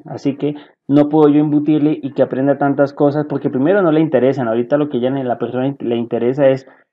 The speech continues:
cómo solucionar sus problemas y, para, y después también solucionar o darle, eh,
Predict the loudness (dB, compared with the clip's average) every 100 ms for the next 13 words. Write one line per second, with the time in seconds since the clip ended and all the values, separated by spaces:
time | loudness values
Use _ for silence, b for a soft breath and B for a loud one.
0 | _ 0 2 4 4 2 2 -2 -4 -4
1 | 0 2 0 -4 -12 -8 -4 -2 2 4
2 | 4 4 2 2 0 -4 -2 -2 0 0
3 | -2 -4 -6 -8 b b _ _ 4 4
4 | 4 4 4 6 2 2 -2 -8 -6 -8